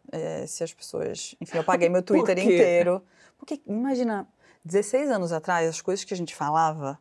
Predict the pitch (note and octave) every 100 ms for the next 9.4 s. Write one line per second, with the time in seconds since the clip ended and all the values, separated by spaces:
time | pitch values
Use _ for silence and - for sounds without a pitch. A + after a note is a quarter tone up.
0 | _ _ _ G4 - F4+ E4+ C#4 D4 C4
1 | B3 B3+ A#3 A#3 B3 B3+ - A#3+ A#3 A#3
2 | A3 A3 A3+ A3+ C#4+ D#4 D4+ D#4 - _
3 | _ _ _ _ _ _ A3 A3 G#3+ G3+
4 | G3 A#3+ A#3 - - B3 B3+ B3+ F3+ -
5 | G#3+ F#3+ F3+ G#3 E3+ D#3 - - _ _
6 | _ _ _ - - - F#3+ A3 A3 D4
7 | A3+ F3 E3+ F#3 G3+ F3+ D#3 - - _
8 | _ _ _ - G#3+ B3 C4 C4 A#3 A#3+
9 | A#3 F#3 D#3+